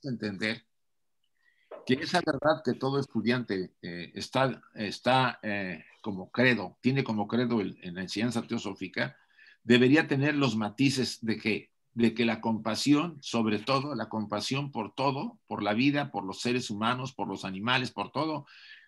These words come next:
es, también debe ser considerada en ciertos momentos. O sea, va, soltarle a, a alguien de así, de a rajatabla,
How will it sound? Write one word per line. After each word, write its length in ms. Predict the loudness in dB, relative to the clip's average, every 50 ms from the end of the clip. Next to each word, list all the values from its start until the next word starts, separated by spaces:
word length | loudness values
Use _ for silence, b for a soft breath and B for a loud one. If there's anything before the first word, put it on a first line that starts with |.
| B _
es, 300 | _ -8 -8 -8 -8 -12 _ _
también 320 | 2 6 6 8 6 8
debe 200 | 8 6 6 6
ser 200 | 6 4 0 0
considerada 800 | 2 0 0 4 4 4 4 6 6 6 6 6 4 4 2 0 0
en 160 | -2 -2 0
ciertos 380 | 2 2 2 2 2 -4 -6
momentos. 680 | -4 -8 -8 -8 -10 -14 -16 _ _ -18 -18 -18 -20 _ _ _ _ _ _ _ _ _ _ _ _ _ _ _ _
O 40 | 0
sea, 200 | 0 0 0 0 -2 2
va, 220 | 2 2 2 2 -2 -10 -14 -16 -16 _
soltarle 580 | -4 0 0 0 2 4 4 6 6 6 6
a, 60 | 6 6
a 340 | 6 6 4 2 2 4 4
alguien 320 | 4 4 4 2 2 2
de 160 | 0 -2 -2
así, 360 | -2 -4 -6 0 4 6 6
de 200 | 6 6 4 4
a 100 | 4 2
rajatabla, 880 | 2 2 0 0 0 -2 -2 4 4 4 4 6 4 2 0 0 -4 -10